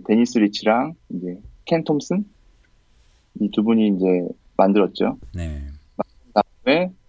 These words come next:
Speaker 1: 켄 톰슨이라는 분이 이제 버클리 대학으로 안식년을 갑니다. 그래서 거기서 가져갈, 갈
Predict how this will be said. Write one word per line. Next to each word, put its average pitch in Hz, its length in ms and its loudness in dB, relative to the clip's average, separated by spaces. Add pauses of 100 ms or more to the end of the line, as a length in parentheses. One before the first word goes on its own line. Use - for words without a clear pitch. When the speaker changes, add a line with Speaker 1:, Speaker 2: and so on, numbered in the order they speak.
(220)
Speaker 1:
켄 170 200 -4
톰슨이라는 147 680 2
분이 151 420 0 (680)
이제 101 380 2
버클리 127 320 4
대학으로 110 520 2
안식년을 107 840 -2 (180)
갑니다. 87 380 -10
그래서 82 320 -16 (960)
거기서 110 360 2
가져갈, 104 420 2
갈 95 200 -2